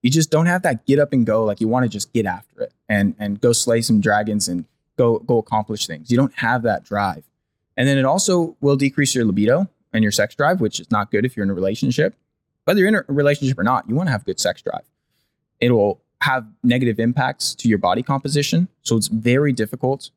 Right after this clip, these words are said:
to build muscle and burn fat if your testosterone is not optimized. And a million other things, dude. It can cause depression and mental health issues. It can lead to a,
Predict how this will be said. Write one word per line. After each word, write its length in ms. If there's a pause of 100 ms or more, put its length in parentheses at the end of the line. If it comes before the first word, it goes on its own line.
(100)
to 80
build 320
muscle 420 (240)
and 160
burn 220
fat 340 (320)
if 120
your 100
testosterone 680
is 80
not 160
optimized. 680
And 80
a 60
million 220
other 140
things, 220
dude. 120
It 60
can 220
cause 280
depression 420
and 160
mental 240
health 220
issues. 500
It 120
can 160
lead 220
to 440
a, 260